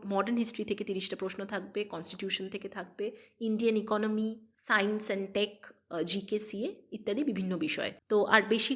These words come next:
কথা না বাড়িয়ে তিরিশটি প্রশ্ন আছে, পনেরো থেকে কুড়ি মিনিটের মধ্যে করার চেষ্টা করব। যারা মনে করছেন আরেকটু সময় বাঁচাবেন, নিজেদের আরেকটু সময় বাঁচিয়ে নেবেন, তাদের জন্য বলি যে ভিডিওটা ওয়ান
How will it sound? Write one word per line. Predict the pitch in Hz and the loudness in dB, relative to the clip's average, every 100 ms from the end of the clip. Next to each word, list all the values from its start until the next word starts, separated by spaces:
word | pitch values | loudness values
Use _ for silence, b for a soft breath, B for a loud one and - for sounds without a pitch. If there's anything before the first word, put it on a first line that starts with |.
| 262 | 2
কথা | 214 220 240 | 0 4 2
না | 226 202 208 196 | 6 6 6 0
বাড়িয়ে | 196 190 190 208 277 392 | 6 8 8 4 2 0
তিরিশটি | 220 208 - 220 | -4 -6 -4 -4
প্রশ্ন | 220 208 - 214 | -2 -4 -2 0
আছে, | 202 202 269 320 - - | 0 -2 -4 -6 -6 -6
পনেরো | 214 220 233 | -2 2 2
থেকে | 233 - | 0 -6
কুড়ি | - 233 | -4 -2
মিনিটের | 226 214 190 | 0 0 0
মধ্যে | 180 185 | 0 -2
করার | 190 156 156 | 0 0 0
চেষ্টা | 190 - 202 | -2 -4 -2
করব। | 208 220 339 B B _ - | -2 -2 -4 B B _ -8
যারা | 202 220 220 240 240 240 | 6 6 8 6 6 4
মনে | 214 233 | 2 0
করছেন | 233 254 254 - 277 262 - | 0 -2 -2 -4 0 -2 2
আরেকটু | 208 302 - - 269 | 4 2 -2 -2 -2
সময় | - 247 233 240 | 0 0 2 4
বাঁচাবেন, | 226 185 180 214 208 | 6 4 4 2 2
নিজেদের | 208 185 180 196 | 0 0 0 2
আরেকটু | 208 190 - | 0 -2 -8
সময় | 202 190 185 180 | -8 -4 -4 -2
বাঁচিয়ে | 170 156 196 | -4 -4 -4
নেবেন, | 170 170 226 | -2 -2 -4
তাদের | - 208 208 196 | 2 4 4 2
জন্য | 202 196 | 0 0
বলি | 196 190 262 | 0 2 2
যে | 269 196 190 B B | 4 2 0 B B
ভিডিওটা | 214 214 226 226 | 0 4 4 4
ওয়ান | 220 214 | 6 4